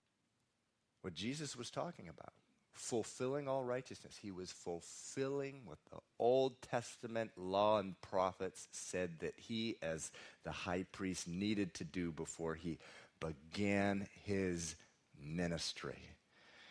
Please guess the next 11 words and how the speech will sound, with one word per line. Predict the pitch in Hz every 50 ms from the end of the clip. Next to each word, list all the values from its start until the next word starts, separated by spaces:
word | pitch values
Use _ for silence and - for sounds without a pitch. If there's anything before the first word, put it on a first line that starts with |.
| - - - - -
And, | - - - - 98 92
and | 98 95 90 87
so | - - 117 98 95
he | 92 92 104 98
was | 85 87 85 76 78
baptized, | 78 - 78 - 123 120 131 135 - - - 147 127 120 120 120 120 117 110 104 101 - - - - - - - - -
and, | 92 92 - -
and | 98 95 101
then | 107 110 107 101 - -
we, | 95 101 - - - - - 87
we, | 92 98 98 95 92 92